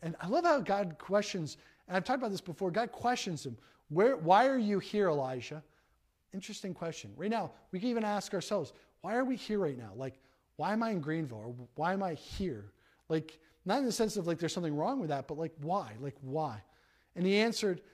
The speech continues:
I have been most zealous for the Lord, the God of hosts.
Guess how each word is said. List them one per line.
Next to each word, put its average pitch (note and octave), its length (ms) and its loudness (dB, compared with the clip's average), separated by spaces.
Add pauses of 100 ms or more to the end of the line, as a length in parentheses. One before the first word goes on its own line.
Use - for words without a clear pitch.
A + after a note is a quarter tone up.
(160)
I F#3+ 100 4
have G#3 80 6
been G3 220 4
most G#3 340 2
zealous G#3 340 6
for - 160 -8
the D#3+ 120 0
Lord, D3+ 400 0 (280)
the D#3+ 60 -8
God F3+ 260 4
of D#3 100 -2
hosts. D3 580 -2